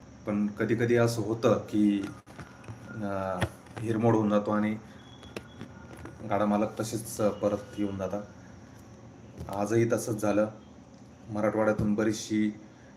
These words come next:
अ, बैलगाडा मालक त्यांच्या नंदीला घेऊन त्या ठिकाणी हिंद केसरी मानाचा मान मिळवण्यासाठी त्या ठिकाणी दाखल झाले होते,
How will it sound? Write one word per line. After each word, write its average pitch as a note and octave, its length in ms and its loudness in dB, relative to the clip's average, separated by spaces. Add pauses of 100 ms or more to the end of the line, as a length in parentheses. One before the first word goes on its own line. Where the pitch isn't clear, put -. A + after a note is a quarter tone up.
(180)
अ, G2 240 -2
बैलगाडा G2+ 420 4
मालक G#2 380 2
त्यांच्या G#2 260 -2
नंदीला G#2 320 2
घेऊन G2 200 -2
त्या G#2 140 -2
ठिकाणी G#2 300 -4
हिंद G#2 300 -2
केसरी A2 380 0
मानाचा G#2 580 2 (380)
मान A2+ 180 2
मिळवण्यासाठी G#2+ 540 2
त्या G2+ 140 0
ठिकाणी G2 500 -6
दाखल G2 260 -4
झाले F#2 200 -6
होते, - 180 -10